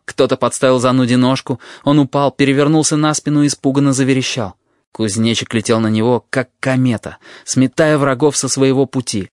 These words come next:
оставляя позади хвост из отдавленных рук и ног. Кто-то схватил его и приподнял над полом. Кузнечик начал пинаться, пытаясь вывернуться.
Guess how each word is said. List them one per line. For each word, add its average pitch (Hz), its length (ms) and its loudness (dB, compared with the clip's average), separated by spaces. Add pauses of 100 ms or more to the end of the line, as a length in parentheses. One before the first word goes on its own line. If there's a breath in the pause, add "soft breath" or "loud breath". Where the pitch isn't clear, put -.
оставляя 117 520 0
позади 107 360 -2
хвост 127 440 -2
из 120 100 -2
отдавленных 117 680 -2
рук 117 220 -4
и 107 40 -4
ног. 95 380 -8 (540)
Кто-то - 420 -2
схватил 143 460 0
его 120 280 -2 (220)
и 131 60 -4
приподнял 131 480 0
над 135 240 -2
полом. 98 340 -4 (360)
Кузнечик 110 480 -2
начал 123 280 0
пинаться, 131 440 -2
пытаясь 107 380 -4
вывернуться. 101 580 -4